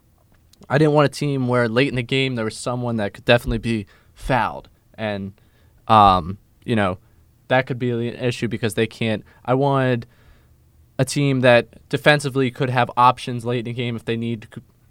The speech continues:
you know, be strong defensively. I, I needed players that were different offense, that had different facets of the offensive game that would cohesively work together.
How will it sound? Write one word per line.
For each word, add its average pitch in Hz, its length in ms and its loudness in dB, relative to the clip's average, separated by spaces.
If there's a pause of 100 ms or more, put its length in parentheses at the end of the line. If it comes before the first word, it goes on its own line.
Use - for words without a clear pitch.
(100)
you 127 100 -4
know, 113 80 0
be 117 140 -2
strong 117 340 -2
defensively. 127 720 -4
I, 117 60 -10
I - 20 -8
needed 117 420 -6 (380)
players 135 600 2 (540)
that 120 540 0 (380)
were 123 640 0 (400)
different 147 340 -2
offense, 120 340 -2
that 117 160 -2
had 127 220 -2
different 143 300 -4
facets 123 340 0
of 120 100 -8
the 117 60 -2
offensive 113 380 -6
game 113 240 -10
that 101 100 -10
would 104 140 -12
cohesively 120 600 -8
work 107 280 -8
together. 101 400 -8